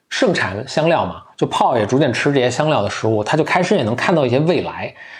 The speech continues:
Speaker 1: 然后他看到自己怎么领导一个神奇的部落，怎么就最后还什么战胜了敌人什么，就是一个特别神奇的一个，一个经历。结果他们在跑的过程中呢，就的确遇到了这个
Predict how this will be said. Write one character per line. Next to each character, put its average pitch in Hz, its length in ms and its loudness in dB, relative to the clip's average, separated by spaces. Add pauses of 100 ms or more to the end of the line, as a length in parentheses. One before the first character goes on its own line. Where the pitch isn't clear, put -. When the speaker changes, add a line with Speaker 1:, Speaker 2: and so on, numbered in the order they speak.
Speaker 1:
然 147 140 -2
后 - 20 -10
他 185 80 2
看 185 220 0
到 165 100 2
自 165 160 2
己 135 200 2
怎 123 120 -2
么 107 160 0 (300)
领 139 240 2
导 123 180 0
一 135 60 2
个 139 100 2
神 127 380 2
奇 143 240 0
的 139 80 4
部 139 220 2
落， 117 280 4
怎 98 140 -4
么 95 80 -4
就 123 100 0
最 127 160 0
后 123 140 2
还 107 160 0
什 117 100 2
么 117 240 0 (360)
战 - 180 0
胜 139 140 0
了 110 40 0
敌 101 200 -4
人 104 180 0
什 82 80 -8
么， 85 60 -10
就 131 100 2
是 147 60 4
一 175 40 4
个 202 60 4
特 202 140 0
别 156 100 2
神 98 240 -2
奇 98 160 -2
的 95 100 0
一 95 80 0
个， 90 300 -2
一 110 100 -6
个 101 80 0
经 113 240 0
历。 101 180 -2 (380)
结 185 120 2
果 214 40 2
他 202 80 4
们 220 60 2
在 208 60 2
跑 - 200 -2
的 117 60 0
过 131 120 0
程 123 140 2
中 127 140 4
呢， 107 160 0 (340)
就 131 120 0
的 123 320 2
确 165 260 2
遇 131 160 4
到 98 220 0
了 87 80 -4
这 98 180 -2
个 85 260 -2